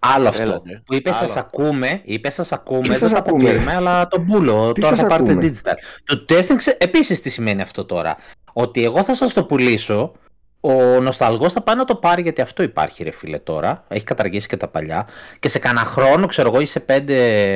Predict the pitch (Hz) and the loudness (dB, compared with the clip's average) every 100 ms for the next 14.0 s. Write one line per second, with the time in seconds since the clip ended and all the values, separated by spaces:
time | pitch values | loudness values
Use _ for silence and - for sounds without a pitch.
0 | 92 80 95 113 165 196 220 - - - | -4 -6 -6 -4 -2 0 0 -2 -4 2
1 | 127 127 - - - - 170 233 233 180 | 2 2 -4 -20 -10 -2 2 2 0 0
2 | 151 - 113 107 107 101 131 - - 101 | 0 -2 -8 -8 -6 -4 -4 -8 -10 -6
3 | 127 151 131 85 87 82 - 82 80 78 | -4 -2 0 -2 -4 -4 -6 -6 -8 -8
4 | - 80 104 127 139 139 180 - 151 - | -8 -6 -6 -4 -2 0 -2 -2 -4 -4
5 | - - 95 139 - - - 80 - 131 | -8 -8 -2 -2 -2 -12 -10 -10 -2 -2
6 | 139 175 120 110 95 104 110 92 - 78 | 0 -2 0 0 0 0 -2 -4 -8 -8
7 | 78 - 139 131 - 123 - 220 208 - | -10 -8 -6 -6 -4 -4 -2 -4 -2 0
8 | 107 82 117 139 - 180 196 208 - 170 | 0 0 -2 -4 -4 -2 0 0 -2 -6
9 | 147 - - 165 - - _ _ 98 123 | -6 -6 0 0 0 -6 _ _ -4 -2
10 | 165 160 156 92 87 85 - - - 92 | 0 -2 -4 -4 -2 -2 -4 -6 -6 -6
11 | - 92 - 180 - 160 - - - - | -4 -4 -4 -8 -2 -2 -2 -6 -12 -12
12 | 69 - - - 95 107 98 110 165 208 | -12 -14 -20 -8 -2 0 0 0 0 2
13 | 185 170 147 - 117 131 120 98 73 - | 0 0 -4 -6 -12 -6 -2 -2 -4 -12